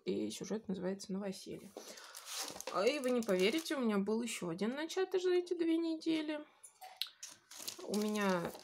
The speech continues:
э, я наконец сделала Андрюше этот адвент-календарь. Щас я его тоже вам мельком покажу. А он мне теперь тоже дарит подарки. И он выбрал из моих запасов вот этот вот набор. Вот, и сказал, что я его...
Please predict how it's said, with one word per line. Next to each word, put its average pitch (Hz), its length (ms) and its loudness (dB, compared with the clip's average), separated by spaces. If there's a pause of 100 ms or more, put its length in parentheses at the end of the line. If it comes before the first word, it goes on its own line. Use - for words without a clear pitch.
(120)
э, 180 140 2
я 180 200 2
наконец 190 400 4
сделала 185 460 6
Андрюше 180 720 0 (240)
этот - 340 -4 (300)
адвент-календарь. 190 800 4
Щас 196 220 -4
я 180 100 0
его 180 120 2
тоже 180 240 -4
вам 165 180 0
мельком 175 320 0
покажу. 180 440 -2 (600)
А 185 100 8
он 370 160 10
мне 240 220 10
теперь 165 320 2 (240)
тоже 180 280 2
дарит 165 320 2
подарки. 311 520 4 (340)
И 226 80 8
он 208 140 8
выбрал 202 360 6
из 180 60 4
моих 185 240 2
запасов 190 500 4
вот 185 160 0
этот 190 180 0
вот 165 240 -2 (840)
набор. 190 480 6 (840)
Вот, 220 300 0
и 226 220 -2
сказал, 202 420 2
что - 180 -4
я 180 140 6
его... 214 280 4